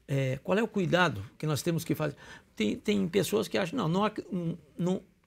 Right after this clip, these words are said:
não vai valer nada, é,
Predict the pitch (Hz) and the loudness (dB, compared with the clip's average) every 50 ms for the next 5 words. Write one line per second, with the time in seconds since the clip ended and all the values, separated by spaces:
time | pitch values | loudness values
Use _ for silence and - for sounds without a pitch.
0 | _ _ - 180 196 202 160 165 190 202 180 180 180 160 160 143 135 139 151 175 | _ _ -2 0 0 2 2 4 2 2 4 2 4 4 4 4 2 0 0 0
1 | 208 226 285 277 247 208 - - - - - - - _ _ - 170 165 160 160 | -2 -2 -2 -4 -6 -6 -10 -16 -20 -20 -20 -20 -20 _ _ 0 2 4 4 4
2 | 156 151 147 143 143 135 131 131 139 - | 4 4 4 4 4 4 4 2 -2 -4